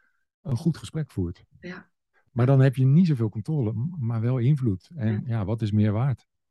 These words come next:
Speaker 2: Nou ja, en dit is dus, want hier zit ook die ambivalentie in, weet je. En
Speaker 1: Ja.
Speaker 2: verslaving
Speaker 1: Ja, ja.
Speaker 2: is natuurlijk, eh, dat is één voorbeeld. Maar bij, bij, hierbij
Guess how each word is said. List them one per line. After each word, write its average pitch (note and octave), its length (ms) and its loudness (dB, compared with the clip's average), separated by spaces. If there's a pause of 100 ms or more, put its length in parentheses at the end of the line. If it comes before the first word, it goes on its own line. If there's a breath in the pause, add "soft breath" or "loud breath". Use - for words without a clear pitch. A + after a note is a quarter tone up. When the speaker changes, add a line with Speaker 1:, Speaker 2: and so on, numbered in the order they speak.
(420 soft breath)
Speaker 2:
Nou E3+ 140 4
ja, E3 60 4
en G3 120 6
dit C#4+ 180 8
is D#4 100 2
dus, B3 240 2
want G#3+ 200 4
hier C#4+ 140 6
zit C4 140 -2
ook F4 140 0
die C#4+ 160 6
ambivalentie A3 720 4
in, D3+ 280 -6
weet G#3 180 -2
je. - 60 -8
En B2 80 0
Speaker 1:
Ja. A#2+ 80 4
Speaker 2:
verslaving C4+ 580 4
Speaker 1:
Ja, A#3 60 0
ja. - 60 -4
Speaker 2:
is - 100 -12
natuurlijk, A3+ 360 2
eh, G#3 320 6 (420 loud breath)
dat G#3+ 180 0
is - 60 -6
één C4+ 180 4
voorbeeld. F#3+ 280 4
Maar G3 140 2
bij, F#3+ 240 2
bij, F#3+ 220 0
hierbij G#3+ 680 6